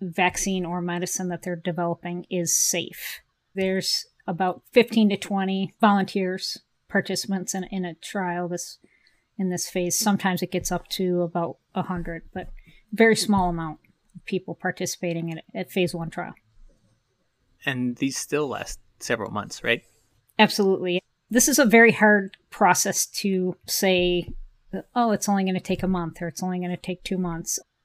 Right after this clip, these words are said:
Speaker 1: The amount of time that you can remain in each phase is, is really unique to the trial and what you're trying to test. You know, everyone's hearing in the news that w-, we could have a, a,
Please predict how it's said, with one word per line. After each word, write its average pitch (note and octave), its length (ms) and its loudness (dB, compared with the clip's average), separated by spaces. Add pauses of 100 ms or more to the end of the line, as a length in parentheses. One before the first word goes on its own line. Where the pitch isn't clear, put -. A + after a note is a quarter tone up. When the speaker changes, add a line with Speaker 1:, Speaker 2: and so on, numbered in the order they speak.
(140)
Speaker 1:
The G3 180 0
amount G#3+ 240 2
of - 60 -6
time G3+ 340 0
that F3+ 180 -4 (100)
you F#3+ 180 -4
can F#3+ 320 -6
remain F#3 440 -2
in F3 100 -4
each - 240 -8
phase F3 380 -2
is, F3 380 -8 (260)
is F3+ 160 -2
really G#3 180 2
unique F#3 420 -2 (120)
to F#3+ 160 -2
the F3 100 -4
trial F3 540 0 (240)
and F#3 200 -2
what G3+ 160 0
you're F#3+ 120 2
trying F3+ 260 -2
to F3 80 -6
test. - 640 -2
You F#3+ 100 -2
know, F#3 240 -6
everyone's G#3 440 6
hearing G3 240 2
in F#3 80 2
the F3+ 100 0
news F3+ 400 -2
that F3+ 200 -4 (100)
w-, F#3+ 260 -6
we F#3+ 80 -2
could F#3 200 -2
have F3+ 280 0
a, F3 180 -2 (640)
a, F3 160 -6